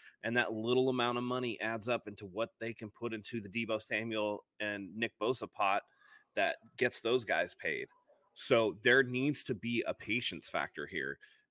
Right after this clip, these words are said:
Again, Jimmy Garoppolo will come off the books. There are things to be done. There are moves to be made. You can have contract restructures that eat up the Jimmy Garoppolo space, that m-, make space for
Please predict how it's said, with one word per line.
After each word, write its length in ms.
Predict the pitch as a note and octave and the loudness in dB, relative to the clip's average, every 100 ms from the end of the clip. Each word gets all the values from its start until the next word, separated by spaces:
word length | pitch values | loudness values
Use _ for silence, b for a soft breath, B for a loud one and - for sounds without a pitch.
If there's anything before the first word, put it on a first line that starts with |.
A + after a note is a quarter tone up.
| - | -2
Again, 460 | A#2 A#2+ B2 F2+ F2+ | -2 2 2 2 -2
Jimmy 260 | A2 G#2+ | -4 -4
Garoppolo 500 | A2 A#2 A#2 A#2 A2 | 0 4 4 4 0
will 120 | F#2 F#2 | -2 -4
come 200 | F#2+ E2+ | -8 -8
off 200 | E2 - | -8 -10
the 60 | |
books. 340 | - D2 - - | -8 -8 -8 -4
There 200 | G#2+ A#2+ | 2 2
are 60 | B2 | 2
things 340 | - C3 C3+ | 0 -2 -2
to 100 | - | -6
be 120 | A2+ | -8
done. 360 | F#2+ G2+ A2 A#2 | -4 -2 0 0
There 140 | G2 | -2
are 40 | F#2 | -2
moves 300 | G#2 A#2+ A#2 | -2 -2 -4
to 100 | G#2 | -6
be 100 | G2 | -6
made. 480 | F2+ G2 A#2 C3 C#3+ b b b _ | -2 2 2 2 -2 b b b _
You 160 | G#2 A#2+ | -6 -4
can 100 | A2+ | -2
have 200 | A2 G2+ | 0 -2
contract 500 | A2+ A2+ B2 A#2+ A2+ | 2 0 4 2 2
restructures 720 | G2+ A#2+ - A#2 - C3 C3 - | 0 0 4 4 4 4 4 6
that 260 | G2+ F#2+ - | 6 6 2
eat 160 | B2 A#2+ | 2 4
up 160 | A#2 | 4
the 60 | - | 0
Jimmy 260 | A2 A#2+ G2 | -2 -2 -2
Garoppolo 600 | F#2 E2 G#2+ A#2+ A#2+ A#2+ | -2 2 2 4 2 2
space, 540 | - A#2+ B2 C3 - B B B | 2 4 4 2 -2 B B B
that 160 | G#2 G2 | 4 6
m-, 220 | F#2 F#2+ G#2+ G#2 | 2 -8 -6 0
make 180 | - A#2 | 4 4
space 440 | - - A2 C3 - | 2 4 4 4 2
for 340 | A#2+ A#2+ G#2 | 4 4 4